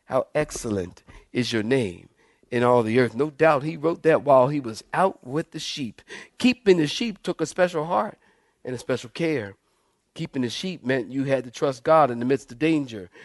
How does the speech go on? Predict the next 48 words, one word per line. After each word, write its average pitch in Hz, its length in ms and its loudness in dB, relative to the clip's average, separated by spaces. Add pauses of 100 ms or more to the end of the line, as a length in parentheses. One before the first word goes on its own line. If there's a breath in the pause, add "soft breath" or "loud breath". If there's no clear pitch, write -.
(200 loud breath)
David 139 260 4
had 139 140 6
to 127 80 0
fight 139 300 6
off 135 260 4
lions 135 400 4
and 131 140 -4
bears 131 340 0
and 127 160 -6
wolves 135 300 4
to 165 100 -6
protect 170 400 -4
the 139 60 -18
sheep. 120 400 -10 (560 soft breath)
David 143 280 6
learned 151 300 6
to 151 60 -2
be 160 260 0
a 147 80 4
shepherd 143 540 0
by 127 120 2
spending 151 380 2
time 170 460 4
with 135 100 -4
the 127 100 -8
sheep. 107 380 -10 (340 loud breath)
And 104 120 -8
can 127 140 -2
I 131 40 4
tell 143 180 2
you 147 140 2
something? 151 380 0
If 131 160 -2
you're 147 140 4
a 143 40 4
pastor 147 460 -2
and 123 120 -2
you 135 80 0
don't 147 220 4
like 147 220 2
sheep, 170 320 -6 (240 loud breath)
you 123 120 -6
should 120 300 -4 (160)
get 156 240 4
out 147 160 4
of 143 60 -2
the 147 80 -2
pastorate. 113 640 -2